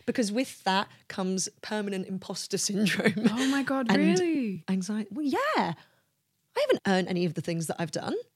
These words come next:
Speaker 2: Why not?
Speaker 1: Because I've just been a bit cheeky, really, and just kind of invited <laughs> myself to
Speaker 2: Are
Speaker 1: the
Speaker 2: you,
Speaker 1: party.
Speaker 2: are you good at the jobs that you, that
Speaker 1: Yeah,
Speaker 2: you've done?
Speaker 1: because I, because I, it's hard to explain, but I know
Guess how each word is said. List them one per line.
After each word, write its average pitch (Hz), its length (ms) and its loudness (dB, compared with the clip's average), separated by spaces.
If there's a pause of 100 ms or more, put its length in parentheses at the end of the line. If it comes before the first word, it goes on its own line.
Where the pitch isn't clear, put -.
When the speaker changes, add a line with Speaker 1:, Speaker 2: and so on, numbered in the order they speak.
Speaker 2:
Why 330 360 -2 (260)
not? 175 340 -4 (880)
Speaker 1:
Because - 260 -10
I've 214 120 -12
just - 260 -10
been 165 160 -4
a - 20 -4
bit - 180 -10
cheeky, - 760 -6 (240)
really, 202 640 -4 (260)
and 196 80 -2
just 180 160 -4
kind 175 160 -2
of 175 220 -4
invited 180 520 -4
<laughs> 175 120 0
myself - 680 -6
to 226 120 2
Speaker 2:
Are 202 60 4
Speaker 1:
the 220 60 4
Speaker 2:
you, 208 160 4
Speaker 1:
party. 220 560 0 (160)
Speaker 2:
are 202 80 2
you 196 160 2
good 160 220 -4
at 165 100 -4
the 190 80 -4
jobs 254 460 -4
that - 160 -10
you, 262 260 -6 (140)
that 214 120 -4
Speaker 1:
Yeah, 233 120 2
Speaker 2:
you've 233 140 -6
done? 269 180 -8
Speaker 1:
because 277 240 0
I, 240 220 0 (120)
because 247 220 -4
I, 226 260 0 (260)
it's 233 140 -2
hard 262 340 -6
to 214 300 -4 (600)
explain, 185 420 -2
but - 140 -8
I 185 60 -4
know 180 480 -4